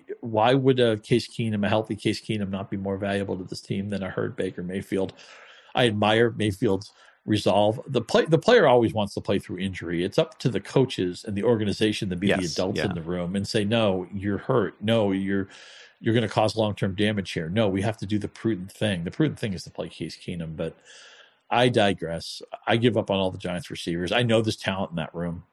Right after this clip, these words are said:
Speaker 1: but I can't figure out when it's gonna happen. And, um, I, I think Tony's gonna have a great career. I,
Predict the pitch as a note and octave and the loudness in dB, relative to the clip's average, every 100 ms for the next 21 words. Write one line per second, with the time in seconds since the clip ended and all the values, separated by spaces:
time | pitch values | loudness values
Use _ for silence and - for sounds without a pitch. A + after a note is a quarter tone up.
0 | - F#2 F#2 _ _ - G2 - F2 - | -6 -4 -4 _ _ -4 -4 -2 -8 -6
1 | F2 F2+ D2+ F2 E2+ - D#2+ E2+ F2 E2+ | -4 -4 -4 -4 -6 -6 -10 -8 -10 -10
2 | F#2 F2 F2+ - F2 E2+ E2+ - E2+ D#2 | -8 -8 -10 -12 -12 -12 -12 -10 -10 -8
3 | G2 - F#2 F2 G#2 G#2 G#2+ G2+ - G2+ | -6 -4 -4 -4 -4 -2 -2 -2 -2 -2
4 | G2 F#2+ F2 F#2+ F2+ - F2+ F#2+ G2 A2 | 0 -2 -2 -4 -4 -6 -4 -2 -2 -4
5 | - - F2 | -10 -10 -8